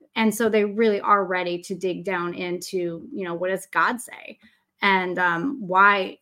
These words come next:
why does he care about my wellness? Why does he care about, uh, my mind, you know, and shifting those mindset beliefs, you know, those limiting beliefs.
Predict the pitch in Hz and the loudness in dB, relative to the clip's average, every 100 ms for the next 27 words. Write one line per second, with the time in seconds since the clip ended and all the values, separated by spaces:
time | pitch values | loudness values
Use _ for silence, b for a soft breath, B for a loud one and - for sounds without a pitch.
0 | - 190 196 214 226 202 - 196 - 180 | -10 -2 4 4 4 0 -2 -8 -6 -6
1 | 170 175 170 170 170 165 160 185 208 - | -4 -4 -4 -6 -6 -8 -8 -10 -12 -4
2 | 196 196 196 208 196 196 185 175 190 180 | -4 -4 -6 -10 -10 -6 -4 -4 -4 -2
3 | 165 - - _ _ _ - 180 170 - | -2 -6 -10 _ _ _ -4 -2 -2 -2
4 | 185 180 180 170 156 180 175 - 254 202 | -4 -2 -2 -2 -4 -8 -12 -8 -4 -2
5 | 175 175 - 190 180 - _ _ _ _ | -2 -4 -4 -6 -6 -10 _ _ _ _
6 | _ - 311 285 - 254 262 - 190 175 | _ -18 -14 -10 6 8 6 0 -4 -4
7 | 185 202 190 190 180 185 190 185 190 185 | -2 0 2 2 2 0 0 -2 -2 0
8 | 190 180 170 165 - - 190 175 175 180 | -2 -2 -2 -4 -8 -8 -6 -2 0 0
9 | 190 208 220 208 202 180 180 180 196 180 | 2 6 6 6 0 -2 -2 0 0 -2
10 | - - - | -8 -12 -14